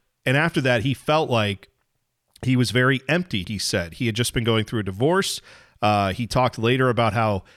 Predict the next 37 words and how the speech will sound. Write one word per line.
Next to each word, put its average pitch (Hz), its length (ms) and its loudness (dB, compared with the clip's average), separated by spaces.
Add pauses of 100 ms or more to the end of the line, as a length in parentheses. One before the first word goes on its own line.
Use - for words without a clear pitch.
(140)
he 160 180 0
had 139 160 2
everything 175 380 0
going 160 220 2
for 156 160 0
him 156 80 0
in 143 60 2
life. 117 200 0
He'd 120 100 0
won 117 120 2
this 107 160 -6
World 131 220 0
Karting 143 300 0
Championship. 139 640 0
He'd 107 160 -2
done 110 180 0
everything 127 300 0
he 131 80 2
wanted 127 280 2
to. 131 120 0
His 110 140 0
business 117 340 -2
was 127 120 -2
successful. 123 800 0 (280)
He 120 120 0
was 101 200 -4
racing 123 400 -2
in 127 100 0
nascar, 117 880 2
leading 143 380 2
these 123 180 4
big 123 220 0
races, 120 640 0
racing 135 480 -2
with 127 120 0
Richard 123 300 -2
Petty. 113 400 2